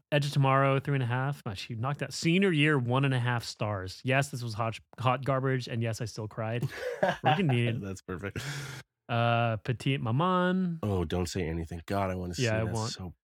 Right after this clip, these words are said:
Speaker 2: bad.
Speaker 1: three and a half stars for Vanilla Sky. Oh, boy.
Speaker 2: Uh-oh.
Speaker 1: Oh, boy. We're gonna have to talk about that next week. <sighs> Boom, this is your warning.
Speaker 2: Yeah.
Speaker 1: Prepare your arguments
Speaker 2: Mm-hmm.
Speaker 1: now. Um, but, all right, let's get,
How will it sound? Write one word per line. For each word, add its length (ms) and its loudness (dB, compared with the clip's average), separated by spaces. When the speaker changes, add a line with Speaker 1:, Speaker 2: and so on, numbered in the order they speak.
Speaker 2:
bad. 80 -4
Speaker 1:
three 260 6
and 80 4
a 60 4
half 420 2
stars 460 0
for 120 -4
Vanilla 460 0
Sky. 500 -4
Oh, 160 -12
boy. 220 -8
Speaker 2:
Uh-oh. 1080 -4
Speaker 1:
Oh, 160 -6
boy. 300 -10
We're 80 -6
gonna 80 -2
have 60 -6
to 40 -20
talk 140 -4
about 160 -6
that 120 -6
next 200 -8
week. 160 -6
<sighs> 0 -
Boom, 1040 4
this 120 2
is 100 0
your 100 2
warning. 380 0
Speaker 2:
Yeah. 120 2
Speaker 1:
Prepare 320 0
your 140 0
arguments 540 -2
Speaker 2:
Mm-hmm. 260 2
Speaker 1:
now. 280 0
Um, 720 2
but, 280 4
all 60 0
right, 140 -4
let's 220 -6
get, 360 -4